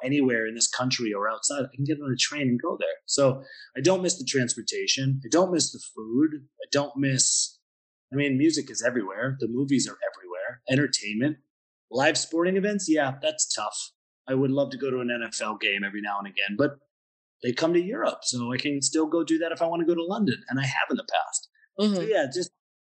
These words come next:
Speaker 1: it's the family, and the friends, being able to wrap your arms around someone you love, look them in the eyes, sit down and have a meal with them. Yeah, that's it. I miss that. That's
Speaker 2: Mm-hmm.
Speaker 1: tough. But,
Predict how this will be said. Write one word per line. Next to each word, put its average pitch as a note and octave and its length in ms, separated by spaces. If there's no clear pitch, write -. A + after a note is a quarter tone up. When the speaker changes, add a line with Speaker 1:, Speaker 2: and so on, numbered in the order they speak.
Speaker 1:
it's D#3 180
the F3 100
family, F#3 840
and C3+ 140
the C3 40
friends, C#3+ 500
being D#3 220
able D3+ 140
to B2+ 80
wrap C3 380
your A#2+ 180
arms A#2+ 260
around A#2 220
someone B2 320
you G#2+ 140
love, A2+ 260
look A#2 160
them B2+ 120
in A#2+ 80
the A#2 140
eyes, A2+ 560
sit C#3 200
down C#3+ 180
and B2+ 80
have A2 140
a A2+ 60
meal A2 280
with C#3 140
them. D#3 260
Yeah, G2+ 220
that's A#2+ 260
it. - 180
I B2 60
miss C3 300
that. F#2+ 240
That's B2+ 260
Speaker 2:
Mm-hmm. F#3+ 100
Speaker 1:
tough. F3 180
But, G2+ 100